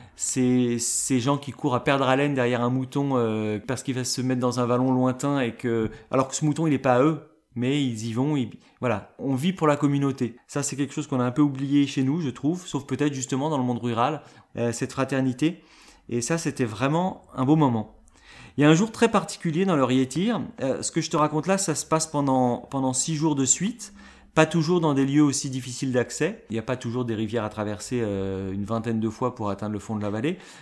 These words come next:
Mais il y a toujours des montagnes, des, des moutons qui sont assez, euh, facétieux et qui vont se, se cacher, euh, le plus loin possible. Euh, des chiens qui sont surexcités. Ça, c'est l'ambiance générale. Et il y a un jour particulier, c'est le jour du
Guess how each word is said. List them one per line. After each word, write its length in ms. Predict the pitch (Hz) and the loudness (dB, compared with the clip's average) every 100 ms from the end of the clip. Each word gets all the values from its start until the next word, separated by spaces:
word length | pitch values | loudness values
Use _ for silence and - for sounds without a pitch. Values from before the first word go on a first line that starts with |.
| - | -2
Mais 180 | 131 156 | 6 8
il 20 | |
y 60 | 147 | 8
a 60 | |
toujours 340 | - 151 170 185 | 6 2 4 4
des 100 | 151 | 2
montagnes, 720 | 135 135 151 180 202 156 123 | 0 4 4 4 2 -2 0
des, 160 | 123 | 0
des 120 | 120 135 | 2 2
moutons 340 | 139 135 151 | 0 -2 -4
qui 140 | 139 123 | -4 -6
sont 180 | 127 | -4
assez, 400 | 117 117 - 127 | -4 -4 -4 -2
euh, 140 | 120 113 | 0 0
facétieux 560 | 123 110 117 - 170 | -2 -4 -6 -2 -2
et 60 | 175 | -2
qui 100 | - | -4
vont 140 | - 113 | -6 -6
se, 300 | - 113 - - - | -4 -6 -6 -14 -18
se 120 | - 127 | -8 -2
cacher, 380 | 135 127 156 | 0 2 2
euh, 140 | 135 113 | 4 4
le 140 | 127 | 2
plus 120 | 131 | 2
loin 160 | 143 151 | 4 4
possible. 500 | 139 143 165 214 226 - - - - - | 4 0 0 -2 -2 -8 -20 -20 -20 -4
Euh, 120 | 120 | 0
des 120 | 123 139 | 2 2
chiens 240 | - 160 | 2 0
qui 120 | 135 | -2
sont 120 | 131 | -6
surexcités. 600 | 127 139 131 131 131 165 175 | -4 -2 -2 -4 -2 0 2
Ça, 160 | 156 | 2
c'est 140 | - 143 | 2 2
l'ambiance 340 | 139 143 135 | 2 0 0
générale. 540 | 131 123 113 160 180 - - - - - - - - _ - | 2 2 2 2 -2 -10 -20 -20 -20 -20 -20 -20 -20 _ 2
Et 60 | |
il 60 | 139 | 6
y 40 | |
a 40 | 147 | 8
un 40 | |
jour 180 | 156 190 | 6 4
particulier, 500 | 156 139 139 160 220 | 0 -2 -2 0 0
c'est 180 | - 151 | 2 4
le 160 | 143 | 4
jour 360 | 131 160 220 190 | 2 0 0 -2
du 480 | 135 151 156 151 | -6 -4 -2 -4